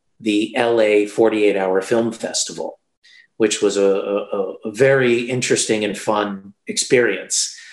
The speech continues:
So we got to, you know, try our hands in other parts of our craft. And it, it was a very good experience. I, I actually produced and wrote, um, a, a short film called Got Your Back,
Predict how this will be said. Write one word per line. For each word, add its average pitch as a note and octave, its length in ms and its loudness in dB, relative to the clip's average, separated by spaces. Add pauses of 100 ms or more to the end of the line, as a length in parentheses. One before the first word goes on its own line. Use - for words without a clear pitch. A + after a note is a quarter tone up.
(180)
So G#2 440 2
we A2+ 120 -2
got C3 320 0
to, A2+ 600 2 (140)
you D#3+ 140 0
know, A2+ 180 0
try A#2 320 0
our A#2+ 100 2
hands A#2 360 -2
in A2 160 -2
other A#2 540 2
parts - 840 -4 (200)
of A2+ 160 2
our G2+ 160 -2
craft. A#2 460 -4 (180)
And G#2+ 340 -4
it, B2+ 160 0
it C3+ 40 4
was C#3+ 180 2
a - 40 -4
very F#3+ 220 2
good G#2+ 140 -4
experience. F2+ 520 -4
I, G#2 300 0
I G#2+ 220 0
actually G#2 840 0
produced G#2+ 420 -2
and G2+ 160 -10
wrote, G#2+ 380 0 (600)
um, G2 640 -6
a, A2 260 -4
a A2+ 40 -6
short A2+ 300 0
film A2 160 2
called G#2 340 -4
Got G#2 240 -2
Your A#2 120 2
Back, G#2 440 0